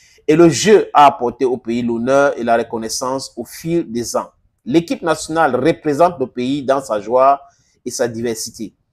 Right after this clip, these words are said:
Et nous, les joueurs, comprenons la responsabilité et l'honneur de porter ce maillot. Cette responsabilité vous incombe aussi.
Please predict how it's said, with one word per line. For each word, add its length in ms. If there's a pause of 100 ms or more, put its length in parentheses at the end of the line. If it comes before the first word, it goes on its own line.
(260)
Et 80
nous, 140
les 140
joueurs, 560
comprenons 520
la 140
responsabilité 880
et 40
l'honneur 300
de 80
porter 380
ce 140
maillot. 340 (480)
Cette 240
responsabilité 880
vous 180
incombe 440
aussi. 420